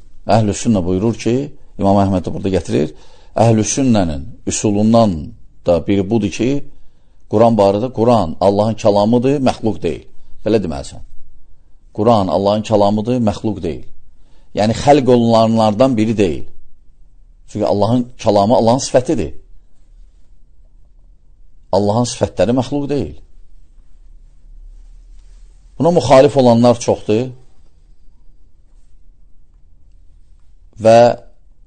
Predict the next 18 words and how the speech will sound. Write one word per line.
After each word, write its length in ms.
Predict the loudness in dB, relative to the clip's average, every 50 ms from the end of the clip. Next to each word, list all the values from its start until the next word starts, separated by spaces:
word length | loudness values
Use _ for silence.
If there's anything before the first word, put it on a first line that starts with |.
| _ -8 -2
Allahın 320 | -2 2 2 2 2 2 2
kəlamını 420 | 2 2 2 2 2 2 0 0
inkar 220 | 0 2 2 2
eləyənlər 420 | 2 2 -2 0 0 2 0 0 2 2
var. 240 | 2 2 2 0 -4 -10 -20 -20 -20 -20 -20 -20 -20 -20 -20 -20 -20 -20 -20 -20 -20 -20 -20 -20 -20 _ -20 -20 -20 -20 -20 -20 -20 _ -12 -4 -2
Allahın 300 | 0 2 2 2 2 2 2
kəlamını 380 | 2 2 4 2 2 0 -2
hətta 240 | -2 2 4 4 6
maraqlı 400 | 6 6 4 6 4 4 2 0
budur, 160 | -2 -2 -4 -4 -4
ispat 300 | -2 2 2 2 2 2
eləyənlər 380 | 2 4 4 4 4 4 4 4
var. 180 | 2 0 0 -4 -12 -20 -20 -20 -20 -20 -20 -20 -20 -20 -20 -20 -20 -20 -20 -20 -20 -20 -20 -16 -6 2
Və 120 | 4 6 6
lakin 500 | 6 4 2 0 0 0 0 0 -2 -6 -12 -16 -20 -18 -16
isbatları 540 | -10 -2 0 0 0 2 2 2 4 2 2
da 40 | 4
qəribədir. 500 | 4 4 4 2 2 0 0 -2 -4 -10